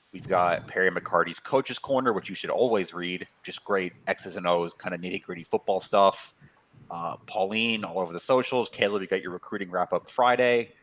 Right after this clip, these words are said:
Um, we got baseball content coming. I'm going to scrimmage tomorrow. If you wanna read some inside, some baseball notes from what I see.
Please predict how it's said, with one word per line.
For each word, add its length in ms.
Um, 560
we 60
got 160
baseball 340
content 440
coming. 220
I'm 100
going 200
to 100
scrimmage 340
tomorrow. 480
If 120
you 60
wanna 120
read 180
some 120
inside, 360
some 140
baseball 360
notes 340
from 120
what 100
I 60
see. 500